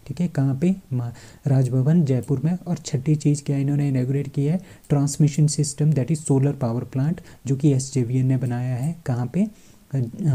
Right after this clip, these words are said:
राजस्थान में। ठीक है, तो इसी, अ, आयोजन पे उन्होंने, प्रेसिडेंट मुर्मू ने ये बोला था कि हम moving for-, mm, forward from panchayat to parliament house, मतलब कि जो women's हैं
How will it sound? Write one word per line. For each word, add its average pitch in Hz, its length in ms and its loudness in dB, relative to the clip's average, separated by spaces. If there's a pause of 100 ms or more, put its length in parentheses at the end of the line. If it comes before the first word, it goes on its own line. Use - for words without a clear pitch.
(300)
राजस्थान 131 500 2
में। 104 160 -6 (1120)
ठीक 156 80 2
है, 151 100 0 (280)
तो 139 80 8
इसी, 165 260 6
अ, 165 120 6 (540)
आयोजन 139 460 2
पे 156 160 2
उन्होंने, 151 360 4
प्रेसिडेंट 147 600 -2
मुर्मू 135 280 4
ने 143 100 4
ये 131 160 4
बोला 123 260 0
था 147 180 -2 (540)
कि 160 180 6 (360)
हम 147 400 6
moving 147 320 4
for-, 147 360 2
mm, 131 420 2 (120)
forward 147 280 2
from 151 280 2
panchayat 139 560 0
to 165 100 0
parliament 131 520 0
house, 120 260 -4
मतलब 139 220 -2
कि 165 80 0
जो 156 140 2
women's 139 560 2
हैं 143 180 0